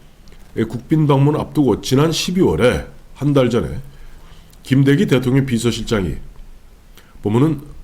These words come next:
어, 대통령, 윤석열 대통령 친서와 이명박 전 대통령의 친서를 함께 들고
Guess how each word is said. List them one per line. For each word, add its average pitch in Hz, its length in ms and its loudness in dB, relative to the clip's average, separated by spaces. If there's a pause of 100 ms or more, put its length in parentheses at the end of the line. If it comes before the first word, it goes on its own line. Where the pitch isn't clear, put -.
어, 107 220 0 (440)
대통령, 110 480 0
윤석열 117 400 2
대통령 110 440 -2
친서와 131 640 0 (840)
이명박 175 560 2
전 123 260 2
대통령의 117 640 2
친서를 160 640 -2 (280)
함께 185 460 0
들고 98 640 0